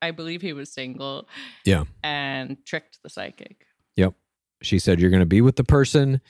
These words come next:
Speaker 2: that you're with now for the rest of your life." And I was like, "I'm not with anybody." And I took off the ring. I threw it on the ground, spiked it like a touchdown dance. No, I didn't do that. But
Speaker 1: Yeah, you won't make me cry today.
Speaker 2: That's right.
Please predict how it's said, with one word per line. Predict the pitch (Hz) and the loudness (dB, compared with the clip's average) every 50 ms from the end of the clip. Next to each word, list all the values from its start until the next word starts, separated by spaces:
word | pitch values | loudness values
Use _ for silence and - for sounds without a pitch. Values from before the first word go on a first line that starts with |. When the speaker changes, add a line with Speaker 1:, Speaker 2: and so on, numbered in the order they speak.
| _ _ _ _ _ _ _ _ _ _ _ - | _ _ _ _ _ _ _ _ _ _ _ 0
Speaker 2:
that | - 107 110 113 107 | 2 4 4 4 4
you're | 117 117 113 | 4 4 4
with | 113 123 123 - - | 4 4 2 2 2
now | 120 120 120 120 117 | 2 4 4 2 2
for | - 117 98 | 2 4 4
the | 95 | 4
rest | 95 107 113 - - | 4 4 2 2 2
of | - | 4
your | 120 117 113 | 4 6 6
life." | 101 90 80 78 80 - - - | 6 4 4 0 -2 -8 -10 -6
And | 87 90 | -2 0
I | 87 | 0
was | 85 85 80 | 0 0 -2
like, | 80 76 76 71 - _ _ _ - | -4 -6 -6 -8 -10 _ _ _ -4
"I'm | 87 | -2
not | 92 98 98 | 0 0 0
with | 90 92 - | 0 0 0
anybody." | 110 110 110 110 120 117 120 117 113 90 | 0 0 2 2 4 4 4 4 4 2
And | 92 90 | 0 -2
I | 87 | -2
took | - - 107 95 | -2 -2 -2 0
off | 104 98 98 | 0 0 0
the | 110 107 101 | -2 -2 0
ring. | 101 98 98 98 95 | 0 0 0 0 -2
I | 92 82 | -4 -6
threw | - - - 101 98 | -8 -8 -4 -2 0
it | 98 | 0
on | 101 98 | 0 0
the | 98 92 | -2 -4
ground, | 92 98 98 98 95 95 92 92 92 | -4 -4 -4 -4 -4 -4 -6 -8 -10
spiked | - - - 95 92 92 - | -12 -6 -2 -2 -2 -2 -2
it | 95 85 | -2 -2
like | 92 87 | -2 -2
a | 92 | 0
touchdown | - - 95 85 - - 92 92 98 95 | 0 -2 -2 -2 -2 0 2 2 4 4
dance. | 90 90 92 92 - - - - - _ _ _ _ _ _ | 2 2 0 -2 -4 -8 -12 -20 -20 _ _ _ _ _ _
No, | - 90 | -8 -6
I | 87 80 | -4 -2
didn't | 82 78 80 | -2 -2 -2
do | 73 73 | -2 -4
that. | 67 67 - _ | -4 -6 -8 _
But | - 85 73 | -8 -8 -8
Speaker 1:
Yeah, | 64 | -8
you | 60 98 160 190 | -8 -10 -6 -4
won't | 214 214 190 185 | -2 -2 0 0
make | 196 196 - | -2 -4 -4
me | 208 226 220 | -4 -6 -6
cry | - 208 190 175 160 156 | -4 -4 -2 -2 -2 -2
today. | 151 151 147 147 143 143 143 143 - _ - | -4 -4 -6 -6 -6 -6 -8 -10 -6 _ -2
Speaker 2:
That's | 208 202 - | 0 2 2
right. | 113 92 82 | 2 2 0